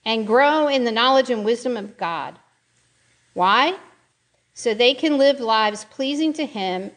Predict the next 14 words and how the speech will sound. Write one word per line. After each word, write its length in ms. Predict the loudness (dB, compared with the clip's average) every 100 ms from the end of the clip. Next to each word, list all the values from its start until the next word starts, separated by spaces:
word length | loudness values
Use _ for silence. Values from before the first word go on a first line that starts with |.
| -4
and 340 | 0 2 2
know 460 | 2 4 2 2 0
God's 340 | 0 2 0 -4
will. 400 | -2 0 0 -6 -20 _ _ _ _ _ _ 0
That 200 | 2 4
is 260 | 2 2 2
our 180 | 2
ultimate 460 | 2 0 2 0 2
goal 320 | 2 2 2
as 200 | -2 -4
followers 420 | 0 2 2 -2
of 120 | -4 -6
Jesus 360 | -6 -6 -10
Christ, 420 | -6 -6 -6 -10